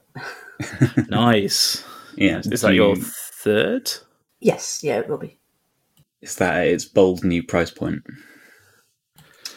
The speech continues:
Speaker 1: Uh, fortunately, I have bought it off a pal who is charging me significantly less. <laughs>
Speaker 3: Good.
Speaker 2: Nice, nice. Okay, that's not so bad.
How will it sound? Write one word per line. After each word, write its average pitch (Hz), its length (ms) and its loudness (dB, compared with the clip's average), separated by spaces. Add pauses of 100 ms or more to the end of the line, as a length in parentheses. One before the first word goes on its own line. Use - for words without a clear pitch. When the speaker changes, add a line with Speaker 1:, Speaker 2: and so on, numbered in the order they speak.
(200)
Speaker 1:
Uh, 160 200 -2
fortunately, 160 520 -2
I 156 60 0
have 160 280 -8 (160)
bought - 260 0
it - 60 -2
off 160 280 -4
a 175 40 -10
pal 165 520 -2
who 151 140 -4
is 160 320 -8 (300)
charging 156 340 -6
me 151 100 -4
significantly 151 600 -10
less. - 400 -12 (1000)
<laughs> - 720 -6
Speaker 3:
Good. - 260 -8 (380)
Speaker 2:
Nice, - 420 -12
nice. - 380 -14 (160)
Okay, - 240 -20
that's - 240 -14
not 131 100 -14
so - 140 -14
bad. - 220 -12